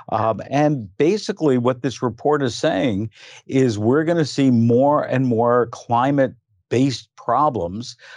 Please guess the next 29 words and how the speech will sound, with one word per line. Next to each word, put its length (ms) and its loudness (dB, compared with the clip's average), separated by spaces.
uh, 220 0
that 160 0
we've 240 -2
got, 320 0
which 200 -8
really 300 2
just 280 -4
underscores 920 -2
the 120 -4
fact 600 -2
that, 680 0
um, 440 -2
we 260 2
need 300 4
more 260 2
indoor 460 0
farming 640 0
and 320 -2
controlled 560 -2
environments. 720 -2
In 120 -2
fact, 440 0
Paul 240 0
Griffin, 440 0
who's 220 -4
a 60 -14
professor 640 -2
of 140 -10
management 640 0